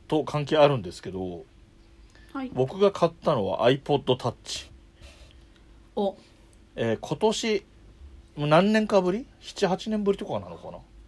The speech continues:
Speaker 2: はい。
Speaker 1: で、iPodが発売されましてですね。
Speaker 2: えー、知らなかった。
Speaker 1: で、僕はiPod自体は本当に初めて買ったんですけど、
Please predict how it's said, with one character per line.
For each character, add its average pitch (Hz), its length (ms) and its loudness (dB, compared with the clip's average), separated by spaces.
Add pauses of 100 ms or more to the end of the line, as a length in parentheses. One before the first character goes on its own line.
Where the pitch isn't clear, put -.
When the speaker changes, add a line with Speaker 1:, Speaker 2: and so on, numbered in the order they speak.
(760)
Speaker 2:
は 226 220 -6
い。 - 20 -6
Speaker 1:
で、 165 180 0
iPod 147 520 4
が 82 160 -6
発 - 320 -8
売 127 140 8
さ 131 140 -2
れ 117 80 -2
ま 117 120 0
し - 100 -14
て - 80 -18
で - 120 -20
す - 100 -20
ね。 92 200 -16 (720)
Speaker 2:
え 240 40 -6
ー、 262 220 2
知 247 180 -6
ら 254 120 -4
な 262 80 -4
か 220 120 -12
っ 208 60 -14 (120)
た。 - 160 -18
Speaker 1:
で、 120 340 -2
僕 180 200 -2
は 240 120 10
iPod 302 320 -2
自 240 100 -8
体 139 120 6
は 90 180 0
本 156 180 -6
当 170 60 -4
に 151 60 -4
初 135 280 -2
め 120 100 -6
て - 60 -12
買 95 140 -8
っ - 20 -14
た - 120 -12
ん 87 60 -12
で 85 80 -16
す - 100 -20
け 98 60 -10
ど、 98 320 -10